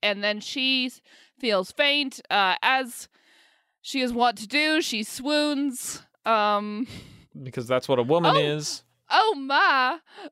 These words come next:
Speaker 1: oh my, the vapors. I must
Speaker 2: The
Speaker 1: sit.
Speaker 2: vapors. The semen vapors have gotten me all tithied. That's not
Speaker 1: Um,
Speaker 2: a word.
Speaker 1: and, uh, Mister S-, uh,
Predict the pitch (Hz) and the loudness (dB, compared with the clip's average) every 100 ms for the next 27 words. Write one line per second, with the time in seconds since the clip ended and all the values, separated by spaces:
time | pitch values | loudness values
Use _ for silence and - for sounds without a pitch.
0 | - 427 381 277 311 370 311 285 330 277 | 2 2 2 0 2 2 0 -4 -4 0
1 | 339 466 - 247 196 196 254 - 285 330 | 2 2 -2 -4 -4 -6 -10 -2 0 2
2 | 311 359 285 277 262 330 269 202 143 262 | 2 4 4 4 2 4 4 4 0 -2
3 | - - _ - - 160 254 262 - 330 | -8 -16 _ -20 -12 -2 0 2 2 4
4 | 349 214 160 214 226 165 123 147 147 175 | 4 4 2 2 2 2 0 -2 0 2
5 | - 156 151 151 202 330 - - 196 156 | 2 -4 -6 -2 2 2 0 0 0 0
6 | 131 170 190 - _ _ _ _ - - | -4 -6 -8 -12 _ _ _ _ -10 -6
7 | 415 453 - - 240 226 185 202 226 254 | 0 0 0 2 4 4 2 -2 0 2
8 | 247 247 247 226 262 320 - 226 208 202 | 2 0 -4 -10 -12 -10 -2 2 2 2
9 | 196 - _ 226 262 262 - 240 233 220 | -2 -8 _ -6 -4 -4 -2 0 2 0
10 | 226 - - | -2 -6 -4